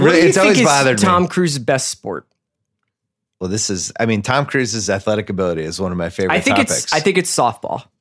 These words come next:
Speaker 2: I think I most believe him in A Few Good Men at softball
Speaker 1: Cornerback
Speaker 2: practice.
Speaker 1: was his most believable.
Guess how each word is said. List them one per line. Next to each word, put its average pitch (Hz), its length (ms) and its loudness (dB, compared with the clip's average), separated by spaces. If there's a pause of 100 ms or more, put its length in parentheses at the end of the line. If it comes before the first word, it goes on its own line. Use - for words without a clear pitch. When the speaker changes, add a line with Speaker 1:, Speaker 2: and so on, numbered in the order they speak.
(260)
Speaker 2:
I 143 80 0
think 185 160 0
I 185 100 4
most 170 420 2
believe 156 340 0
him 131 220 2
in 123 160 0
A 123 100 0
Few 123 160 -4
Good 117 180 -2
Men 110 440 -2
at 113 180 -2
softball - 440 -6
Speaker 1:
Cornerback 143 300 2
Speaker 2:
practice. 117 260 0
Speaker 1:
was 110 220 -2
his 101 200 -4
most 95 220 -4
believable. 73 540 -12